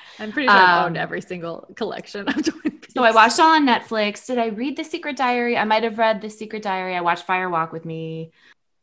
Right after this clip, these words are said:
Speaker 2: And I just did a rewatch with my husband 'cause he had never seen it. Of course, I've seen Dune. I really, I also really like Lost Highway, Mulholland Drive. Like, I've seen a lot of David Lynch. I don't know if I would say I'm a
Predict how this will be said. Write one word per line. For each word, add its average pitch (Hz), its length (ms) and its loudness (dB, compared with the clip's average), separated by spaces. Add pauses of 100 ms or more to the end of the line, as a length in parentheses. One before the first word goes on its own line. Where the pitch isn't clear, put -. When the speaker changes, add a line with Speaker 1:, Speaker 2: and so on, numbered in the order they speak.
(180)
Speaker 2:
And 196 100 -2
I 190 60 0
just 190 180 -6
did 202 60 -2
a 214 80 -2
rewatch 185 420 2
with 175 120 -10
my 170 100 -4
husband 160 400 -8
'cause 160 160 -12
he 165 100 -12
had 156 140 -6
never 151 180 -12
seen 143 260 -12
it. 135 120 -12
Of - 80 -14
course, 349 200 2
I've 302 120 0
seen 269 220 -2
Dune. 165 640 -6 (380)
I - 60 -8
really, 202 220 -4
I 202 120 4
also 214 220 2
really 190 200 -2
like 180 160 -4
Lost 170 260 -2
Highway, 160 920 -6 (300)
Mulholland 165 480 -8
Drive. - 160 -8
Like, 311 160 0
I've 370 80 -2
seen 370 160 -2
a 269 60 2
lot 208 160 6
of 190 60 -2
David 170 280 -6
Lynch. 160 240 -6
I 254 160 4
don't 359 140 2
know 415 100 2
if 415 100 -2
I 349 120 4
would 277 120 -4
say 240 120 -2
I'm 208 160 -2
a 165 140 -8